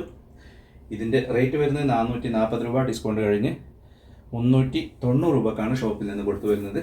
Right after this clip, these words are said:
നാല് വ്യത്യസ്തമായ പാറ്റേൺ ആണ് സെലക്ട് ചെയ്ത് വന്നിരിക്കുന്നത്. നാലിൽ മൂന്ന് കളർ വീതം ലഭ്യമാണ്. അടുത്ത കളർ ബ്ലാക്കിലാണ് വരുന്നത്. മനോഹരമായ പ്രിന്റ്, നല്ല ഫിനിഷിങ്ങോട് കൂടിയ, അതേപോലെ നല്ല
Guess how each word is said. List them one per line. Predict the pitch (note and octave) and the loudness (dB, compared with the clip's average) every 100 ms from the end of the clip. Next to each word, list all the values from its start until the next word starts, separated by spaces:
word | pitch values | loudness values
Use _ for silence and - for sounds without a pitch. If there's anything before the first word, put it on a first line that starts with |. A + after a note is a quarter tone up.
| C3+ | -2
നാല് | A2+ C3 A#2+ | 0 2 0
വ്യത്യസ്തമായ | A#2+ B2+ B2+ B2+ A#2 | -2 -2 0 0 0
പാറ്റേൺ | G#2+ A2 A2 | -2 -4 -4
ആണ് | G2 - - - - - - | -6 -8 -14 -20 -20 -12 -6
സെലക്ട് | A2 - A2 | -4 -2 -2
ചെയ്ത് | G#2 G#2 | 0 0
വന്നിരിക്കുന്നത്. | G#2 G#2 B2+ B2+ | 0 -2 -2 0
നാലിൽ | A2+ A2 A2 | 0 -2 -2
മൂന്ന് | C#3 B2+ | -2 0
കളർ | G#2 G2+ | 0 -2
വീതം | G2 C#3+ | -2 -2
ലഭ്യമാണ്. | G2 F2+ D2+ - - - - - - - - - G#2 | -2 -2 -4 -8 -8 -8 -10 -16 -20 -20 -20 -18 -12
അടുത്ത | G2+ A2 G2+ | -8 -4 -2
കളർ | G2+ G2 | -2 -2
ബ്ലാക്കിലാണ് | G2 G2 G2+ G#2 F#2 F#2+ - | -2 -4 -4 -4 -4 -4 -6
വരുന്നത്. | F#2+ F2 F2 C#3+ | -6 -4 -4 -6
മനോഹരമായ | F#2+ F#2 F#2+ F#2+ F#2 F#2 - | -4 -4 -2 -2 -4 -4 -6
പ്രിന്റ്, | F#2+ F2+ E3 - - - - - - - - - - - - - - | -6 -4 -4 -6 -14 -20 -20 -20 -20 -20 -20 -20 -20 -20 -20 -20 -14
നല്ല | A#2 C#3+ - - | -8 -8 -8 -10
ഫിനിഷിങ്ങോട് | G#2 F#2+ G#2 G#2 G2+ G2+ | -8 -6 -6 -4 -2 -2
കൂടിയ, | G2+ G#2 G2+ | 0 -2 -2
അതേപോലെ | G2 G2 F#2+ | -2 -4 -4
നല്ല | G2 | -6